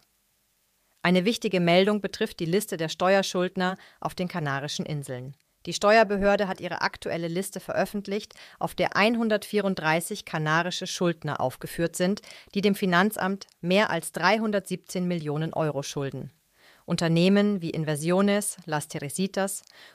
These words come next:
und Nueva Energia dreitausend sind wieder unter den größten Schuldnern des Archipels.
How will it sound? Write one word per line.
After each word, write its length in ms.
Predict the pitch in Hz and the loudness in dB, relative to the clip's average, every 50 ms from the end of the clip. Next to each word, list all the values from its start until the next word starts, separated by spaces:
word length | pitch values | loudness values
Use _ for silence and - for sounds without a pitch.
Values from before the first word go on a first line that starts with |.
| _ | _
und 200 | - 196 208 180 | -2 0 2 2
Nueva 400 | 190 190 175 165 160 165 156 170 | 4 4 4 4 4 4 2 2
Energia 440 | 113 156 156 151 143 - 156 156 151 | 0 0 0 -2 -2 -2 -4 -4 -4
dreitausend 720 | - - 139 139 151 156 - - 170 170 175 175 185 170 | -2 0 0 0 0 0 0 2 2 4 4 2 0 -2
sind 200 | - 180 170 156 | -2 -4 -6 -4
wieder 260 | 151 156 151 165 160 - | -4 -2 0 2 0 0
unter 220 | - 156 165 151 | 0 -2 -4 -2
den 100 | 156 151 | -2 -4
größten 400 | 147 - 143 147 151 - - 196 | -4 -2 -2 -4 -4 -4 -4 -6
Schuldnern 540 | 185 - - 165 151 147 151 - 143 139 139 | -6 -2 0 0 0 0 0 -4 -4 -4 -4
des 120 | 143 - | -4 -4
Archipels. 760 | - - 143 - - - - - 143 131 127 - - - - | -6 -6 -6 -6 -8 -8 -8 -6 -6 -6 -6 -8 -10 -12 -14